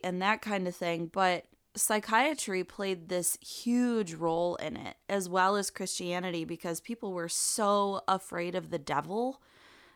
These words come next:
and, like, the whole, like, "the devil made me do it" kind of thing. But, like, big surprise, it's not the devil that you actually have to worry about. It's these institutions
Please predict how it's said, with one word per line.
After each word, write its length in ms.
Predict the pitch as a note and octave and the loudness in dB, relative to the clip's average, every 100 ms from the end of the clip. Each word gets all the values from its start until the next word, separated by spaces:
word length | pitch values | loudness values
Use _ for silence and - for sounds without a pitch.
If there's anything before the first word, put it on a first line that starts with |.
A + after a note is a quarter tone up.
| _ - | _ 0
and, 180 | G#3 | 2
like, 360 | G3 F3+ E3 - F3 | 4 2 0 -4 0
the 160 | F#3 | 2
whole, 320 | F3 F#3+ F3+ F3 | 2 -2 -4 -2
like, 260 | E3 E3 | -4 -4
"the 60 | F3+ | -6
devil 420 | D#3+ D3 E3 F3+ | -4 -6 -4 -2
made 240 | F3+ F3 E3 | 0 0 0
me 140 | E3+ | -2
do 220 | D#3 D#3 E3 | -2 -2 2
it" 240 | G3 - | 2 0
kind 280 | - A3 A3 | -4 -2 -2
of 80 | A3+ | -4
thing. 340 | A3+ A#3+ B3 - - - - - _ _ _ _ _ _ - | -4 -2 -2 -6 -20 -20 -20 -20 _ _ _ _ _ _ -4
But, 340 | G3+ B3 A3+ G#3+ | 4 6 6 4
like, 460 | A3+ G#3+ G#3 - G#3 | 4 6 4 0 -2
big 240 | A3 B3 - | 2 2 2
surprise, 640 | G#3 - C4+ A3+ G#3 G3+ | -4 0 4 6 6 2
it's 180 | G#3 A#3 | -2 4
not 220 | C4+ E4+ | 6 6
the 60 | C4+ | 4
devil 340 | B3 B3 A#4 A4 | 6 6 6 2
that 140 | G3+ | 2
you 100 | G3+ | 4
actually 400 | F#3+ F3+ F#3+ F#3 | 4 4 0 0
have 140 | F3+ F3 | 0 -2
to 100 | E3+ | -2
worry 200 | F3 F3 | 0 0
about. 280 | E3+ E3 - | 2 2 0
It's 260 | D#3 - | -2 -2
these 460 | - A3 G#3 G3 - | -2 2 4 4 2
institutions 1300 | - A3+ - G3 - - A4+ - - E3 D#3+ - - | 0 0 0 -2 -2 -2 0 0 0 0 -2 -2 -4